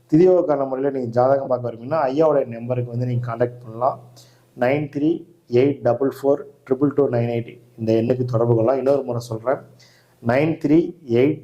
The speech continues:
டபுள் ஃபோர் ட்ரிபிள் டூ நைன் எயிட். இவர் தான் எங்களுடைய குருஜி சௌபாக்கியமணியன் ஐயா. நீங்க ஏதாவது ஜோதிடம் சார்ந்த வகுப்புகள்ல சேர்ந்து படிக்கணும்னாலும் சரி, ஜாதகம் பார்க்கணும் சரி, நீங்க ஐயாவை வந்து நீங்க தொடர்பு கொள்ளலாம். ஒவ்வொரு மாதமும் ஏதாவது ஒரு வகுப்பு நடந்துட்டு இருக்கும். குறிப்பா வந்து சுபமுகூர்த்த வகுப்பு,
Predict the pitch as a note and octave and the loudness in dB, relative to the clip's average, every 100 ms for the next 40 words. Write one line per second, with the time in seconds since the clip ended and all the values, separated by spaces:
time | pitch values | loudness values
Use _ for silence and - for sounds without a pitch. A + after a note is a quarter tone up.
0 | A#2+ A#2+ C#3+ - D3 E3 - - C#3 D3 | -2 2 0 2 2 2 -2 -4 -2 -2
1 | D3+ C#3+ A#2+ A#2 A#2 A2 - _ _ - | 0 0 0 0 -2 -4 -14 _ _ -4
2 | B2+ C3 D3 C3+ A#2 A2 A#2+ C3 B2 A#2 | 0 4 2 2 -2 -2 -2 -4 -2 0
3 | B2 B2+ B2 A#2 A2+ A2 A2 G#2+ A2+ C3 | 2 0 -2 -6 -6 -6 -8 -6 0 0
4 | - - _ _ C#3 D#3 D3+ C#3 D#3+ E3+ | -2 -18 _ _ -2 0 2 4 4 2
5 | E3+ D#3+ E3+ E3 E3 C#3 C#3 C3 B2 C#3 | 2 2 4 2 0 -2 0 2 2 2
6 | C#3+ C3+ B2 - C#3 C#3 - A#2 A#2+ A#2+ | 0 0 0 0 -2 -2 -4 -8 -6 0
7 | A#2+ A#2+ B2 B2+ B2 A#2+ C3 C3 B2 A#2 | 2 2 2 0 2 2 2 0 -2 -4
8 | A2+ A#2 A#2 B2+ A#2+ A2 A#2+ C3+ B2 A2+ | -6 -6 -2 -2 -4 -4 2 4 2 -4
9 | A#2 A#2 A2 A#2+ A#2+ B2 A#2 A2 B2+ - | -12 -18 -18 -10 -2 2 2 2 -2 -2
10 | - - _ - C#3 F3 G#3 F#3+ C#3 C3+ | -20 -20 _ -2 2 4 4 2 2 2
11 | C#3 C#3+ D#3 A#2+ B2 C#3 D3+ C3+ B2 A2+ | 2 0 -6 -2 2 4 2 0 -2 -2
12 | C3+ C3 A2+ A2+ A2+ A2+ A#2+ A#2+ A#2+ B2+ | -4 -6 -10 -10 -14 -12 -12 -12 -8 -2
13 | C3 B2+ A#2+ B2 - B2 C#3 B2 A#2 A#2 | 0 0 -2 -6 -8 -4 -2 0 -2 -4
14 | A2 G#2+ G2 | -12 -12 -2